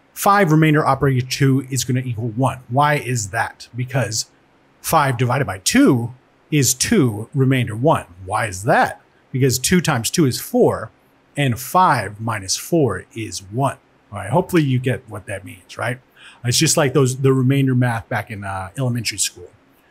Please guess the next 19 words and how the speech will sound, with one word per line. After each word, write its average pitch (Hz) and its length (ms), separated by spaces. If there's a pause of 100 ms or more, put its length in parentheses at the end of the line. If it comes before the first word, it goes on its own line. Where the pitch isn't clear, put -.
(400)
So, 175 360
uh, 147 640 (420)
usage. 139 720 (280)
In 175 360
mathematics, 190 580
a 151 60
number 196 320
can 190 220
be 151 100
checked - 500
to - 100
be 143 180
even 220 240
or 185 160
odd 127 440 (300)
by 151 140
checking 190 520
the 147 100
remainder 143 720